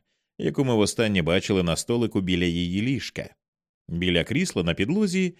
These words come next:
півчашки холодної кави. Джуді встигла прочитати сторінок із десять, перш ніж задрімала. Ми не можемо звинувачувати в тому письменницькі здібності містера Гріхема. Джуді погано спала минулої ночі, і це не вперше.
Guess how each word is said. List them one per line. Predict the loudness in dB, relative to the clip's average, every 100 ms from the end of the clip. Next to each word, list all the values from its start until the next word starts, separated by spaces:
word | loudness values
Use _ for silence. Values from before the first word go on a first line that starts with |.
| _ _ -2
півчашки | -2 0 -2 -2 -2 -6
холодної | -2 0 0 0 -2
кави. | -4 -8 -10 -10 -14 -16 _ _ _ _ _ -8
Джуді | 0 2 4 2
встигла | 2 2 2 2
прочитати | 0 -2 0 0 0
сторінок | -2 0 2 2 0
із | -2 0
десять, | 0 0 0 -4 -2
перш | -2 -2 -2
ніж | -4 -4 -8
задрімала. | -6 -4 -4 -4 -6 -10 -16 _ _ _ _ _ -8
Ми | -2 0
не | 2
можемо | 0 0 0 0
звинувачувати | 0 2 2 0 -2 -2 -2 -4
в | -2
тому | 0 0
письменницькі | 0 -2 -2 -2 0 -2 -2 -4 -4
здібності | 0 -2 0 -2 -2 0
містера | 0 0 0 0
Гріхема. | -2 -4 -2 -4 -6 -10 -16 _ _ _ _ -10
Джуді | -2 0 0
погано | 2 2 2 2 0
спала | -2 -2 0
минулої | 0 0 0 0 0
ночі, | -2 -2 -2 -2
і | -2
це | 0 0 2
не | 0
вперше. | -2 -4 -6 -6 -10 -14 -16